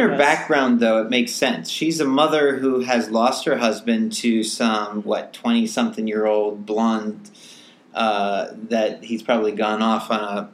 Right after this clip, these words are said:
Speaker 2: <clears throat> midlife crisis for. And so she has to protect her, her children as best as she can. She's gonna reel them in even closer as a result,
Speaker 1: Oh,
Speaker 2: in my
Speaker 1: yeah.
Speaker 2: opinion.
Speaker 1: It definitely makes sense. It just, you know,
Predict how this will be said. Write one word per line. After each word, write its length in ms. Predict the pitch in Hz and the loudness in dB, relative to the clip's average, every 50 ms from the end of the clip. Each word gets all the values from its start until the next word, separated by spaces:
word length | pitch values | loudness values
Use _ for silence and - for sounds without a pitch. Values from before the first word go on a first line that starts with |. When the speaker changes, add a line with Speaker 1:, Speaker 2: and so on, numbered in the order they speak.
| _ _ _ _ - | _ _ _ _ -8
Speaker 2:
<clears throat> 0 | - 139 139 135 127 | -6 -6 -4 0 0
midlife 460 | 120 117 123 135 127 123 123 117 117 | 2 2 2 2 4 4 2 2 2
crisis 420 | - 147 147 143 135 - 113 101 - | 2 2 2 2 2 0 -4 -6 -8
for. 340 | - - - 92 104 104 - - - - - - - - | -8 -6 -6 -4 -6 -6 -8 -16 -20 -20 -20 -20 -16 -8
And 580 | - 147 147 147 147 143 143 147 147 147 143 143 | -4 0 2 2 2 2 2 0 0 -2 -4 -6
so 440 | - - - - - - 170 156 156 | -8 -14 -14 -8 -2 0 0 0 0
she 220 | 151 - 190 196 | 0 0 0 0
has 360 | 196 185 202 220 233 - - - | 2 2 2 2 2 0 -2 0
to 220 | 202 160 127 117 | 0 0 0 0
protect 500 | - - 123 - - 123 113 107 - - | -2 -2 -4 -2 0 0 0 -2 -4 -6
her, 420 | - 113 110 107 107 107 98 95 - | -4 -2 -2 0 0 -2 -4 -4 -8
her 100 | 113 107 | -8 -8
children 420 | 101 - 110 107 101 104 104 101 | -6 -4 -4 -4 -4 -6 -6 -6
as 120 | 104 104 104 | -6 -6 -4
best 260 | 104 123 123 120 - - | -2 -2 -2 -2 -4 -8
as 60 | 117 | -6
she 120 | 120 117 | -6 -4
can. 260 | 117 - 214 196 120 | -2 -2 -2 -2 -2
She's 120 | 107 - - | -6 -6 -6
gonna 300 | - 127 123 120 117 110 - - 113 113 104 - | -4 -2 0 0 0 -2 -4 -10 -14 -14 -12 -6
reel 220 | - 117 135 135 127 | -2 0 2 2 4
them 140 | 120 123 | 4 4
in 80 | 123 120 | 4 4
even 200 | 117 113 110 110 | 4 2 0 -2
closer 520 | - - 190 208 214 208 - - - - - - | -4 -2 0 0 0 0 -4 -8 -8 -10 -8 -6
as 200 | 113 110 - 104 | -6 -6 -4 -4
a 60 | 101 | -6
result, 440 | 104 101 101 104 92 90 85 - - | -6 -6 -4 -4 -6 -6 -6 -6 -2
Speaker 1:
Oh, 180 | - 466 440 359 | 0 0 2 2
Speaker 2:
in 40 | - | 2
my 60 | 302 | 0
Speaker 1:
yeah. 240 | 311 269 208 156 120 | 0 2 0 0 -2
Speaker 2:
opinion. 200 | - 196 - - - - - - | -4 -8 -12 -14 -14 -12 -6 -4
Speaker 1:
It 100 | 202 208 | -2 0
definitely 420 | 208 285 302 - 285 254 233 208 185 | 0 0 0 0 0 0 2 2 2
makes 280 | 175 165 165 165 - | 2 0 0 -2 -4
sense. 360 | - - 180 170 165 165 - | -2 -2 0 0 -2 -4 -4
It 80 | 151 143 | -6 -6
just, 420 | 135 156 160 156 - - - - - | -2 -4 -4 -4 -4 -8 -10 -10 -8
you 100 | 151 143 | -6 -6
know, 220 | 139 131 127 135 | -4 -4 -6 -8